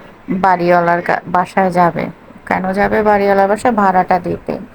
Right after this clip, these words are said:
তা আমি বললাম, "এত রাতে যাবা?" তো বললো যে, "হ্যাঁ, সাড়ে দশটা বেজে গিয়েছে, যেহেতু ওয়াদা করেছি যে আজকে,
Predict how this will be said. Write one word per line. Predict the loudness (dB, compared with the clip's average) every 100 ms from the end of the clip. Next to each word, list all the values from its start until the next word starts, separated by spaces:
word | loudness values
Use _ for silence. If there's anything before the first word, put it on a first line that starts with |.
| -20 -20 -20 -20 -6
তা | 0 2
আমি | 2
বললাম, | 2 4 4
"এত | 2 2
রাতে | 2 2 2 2
যাবা?" | 2 2 4 2
তো | 2 0
বললো | 2 2 4
যে, | 2 2
"হ্যাঁ, | 4 4 2
সাড়ে | 0 0 0
দশটা | -2 -2 -2
বেজে | 2 2 2
গিয়েছে, | 2 2 2 0 0 0 0
যেহেতু | -2 -2 -2 -2 0
ওয়াদা | 2 2 2 0
করেছি | 2 2 2 0 -2 -2
যে | 0 0 0 0
আজকে, | -2 -4 -4 0 0